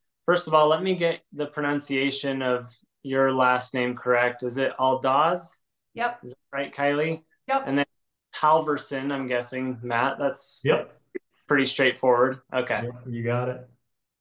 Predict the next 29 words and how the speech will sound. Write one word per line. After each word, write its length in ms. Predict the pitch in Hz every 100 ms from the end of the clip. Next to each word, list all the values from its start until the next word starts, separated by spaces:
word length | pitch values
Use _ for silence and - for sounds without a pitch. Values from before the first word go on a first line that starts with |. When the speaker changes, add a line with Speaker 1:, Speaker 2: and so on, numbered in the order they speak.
| _
Speaker 1:
All 140 | 147 151
right. 340 | 151 160 123
Well, 200 | 151 147
cool. 440 | 151 160 156 135 127
Well, 140 | 151
thank 260 | 147 196 190
you 120 | 175
again 340 | 151 170 170
for 140 | 165 143
joining. 580 | 131 151 156 156 156 151
Um, 220 | 127 127
I'm, 280 | 135 135 131
again, 280 | 147 127 156
I'm 100 | 151
really 200 | 151 151
excited 360 | 143 - 143 139
for 80 | 143
this 160 | 135
conversation. 840 | - 139 127 - 135 123 139 135 - _ _ _ _ _
And 340 | - 139 139 139
the 220 | 127 135
opening 360 | 147 151 185 165
question 540 | 147 147 - 143 135
that 140 | 131
I 80 | 127
have 300 | 123 131 131
for 120 | 127
you 260 | 120 131 143
two 600 | 143 135 123 117 127 123